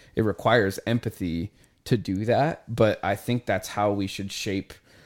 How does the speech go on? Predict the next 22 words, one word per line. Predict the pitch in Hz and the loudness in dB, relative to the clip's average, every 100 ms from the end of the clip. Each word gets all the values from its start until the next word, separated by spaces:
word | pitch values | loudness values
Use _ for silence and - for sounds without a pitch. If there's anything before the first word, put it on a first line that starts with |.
| - | -8
like, | 120 104 | -6 0
what | 107 82 | 0 0
we | 98 | -2
believe. | 85 87 110 92 | -4 -2 -2 -2
When | 101 | -2
you're | 107 | -2
just, | 104 135 - | -2 -4 -4
it's, | 117 - | -6 -2
it's, | 127 - - | -2 -2 -4
it's | 117 117 | -4 0
like | 143 131 - | 0 0 -2
taking | 131 123 127 | -4 0 -2
the | - | -2
easy | 98 104 | -4 -4
way | 113 98 92 | -2 0 0
out, | 85 117 | 0 -2
just | 110 107 | -4 -4
listening | 101 - 101 104 | -4 -2 -2 0
to | |
what | 101 73 | 0 -2
you're | 87 | -4
told | - 95 98 | -2 -2 -2